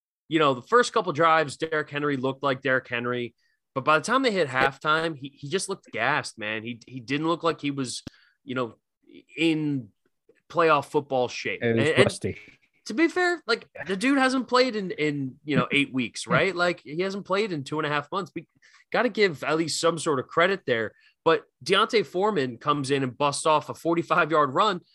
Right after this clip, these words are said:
Speaker 1: and then he only gets two more touches that point on for the rest of the game.
Speaker 2: See,
Speaker 1: And Der-,
Speaker 2: that's
Speaker 1: Derrick
Speaker 2: the
Speaker 1: that was just the last thing I was gonna
Speaker 2: Yeah.
Speaker 1: add here, Scotty, too, is Derrick Henry gets stopped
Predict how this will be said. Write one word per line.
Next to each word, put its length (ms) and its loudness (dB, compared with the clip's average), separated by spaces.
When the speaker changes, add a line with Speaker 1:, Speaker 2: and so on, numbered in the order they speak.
Speaker 1:
and 80 -6
then 120 2
he 80 2
only 180 0
gets 220 -4
two 160 -4
more 120 2
touches 420 -4
that 160 0
point 180 -2
on 140 0
for 100 -10
the 60 -6
rest 200 -2
of 60 -20
the 120 -6
game. 220 -8
Speaker 2:
See, 180 8
Speaker 1:
And 200 6
Der-, 180 4
Speaker 2:
that's 200 6
Speaker 1:
Derrick 300 10
Speaker 2:
the 80 -6
Speaker 1:
that 100 2
was 100 4
just 160 -4
the 80 4
last 160 6
thing 100 0
I 20 2
was 100 0
gonna 160 2
Speaker 2:
Yeah. 80 4
Speaker 1:
add 60 0
here, 80 -4
Scotty, 240 -4
too, 160 -2
is 100 -4
Derrick 180 2
Henry 240 2
gets 180 -2
stopped 380 0